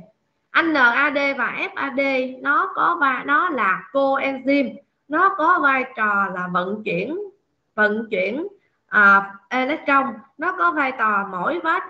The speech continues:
mỗi một cái quá trình vận chuyển electron nó sẽ thải ra những cái A T P. Nên vô hình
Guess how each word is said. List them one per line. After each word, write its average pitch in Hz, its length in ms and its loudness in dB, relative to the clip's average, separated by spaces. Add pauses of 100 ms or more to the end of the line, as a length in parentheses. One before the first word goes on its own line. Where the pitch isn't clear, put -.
mỗi 208 260 0
một 247 220 0
cái 285 80 -2
quá 320 240 -2
trình 196 260 -4
vận 190 280 -2
chuyển 202 220 0
electron 262 680 0
nó 302 340 0
sẽ 196 160 -4 (260)
thải 220 340 2
ra 254 280 0
những 202 340 -4
cái 320 160 -4
A 240 320 -4 (140)
T - 40 -12
P. 240 300 2 (720)
Nên 294 260 4
vô 285 180 6
hình 247 160 4